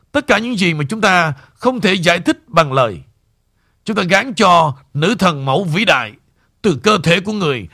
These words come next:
mà tất cả sự sống đã tuôn chảy. Sau đó, hàng ngàn năm qua, nơi chúng ta trở nên giống như những đứa trẻ con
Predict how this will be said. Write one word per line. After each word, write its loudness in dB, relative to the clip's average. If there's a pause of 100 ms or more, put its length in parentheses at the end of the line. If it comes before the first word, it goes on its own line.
(160)
mà -8
tất 0
cả 2
sự -2
sống -4 (240)
đã 0
tuôn -2
chảy. -6 (1040)
Sau 0
đó, 2 (840)
hàng -4
ngàn -2
năm -2
qua, 2 (880)
nơi 2
chúng -6
ta 0
trở 4
nên -6 (260)
giống -2
như -2
những -2
đứa 2
trẻ 2
con 0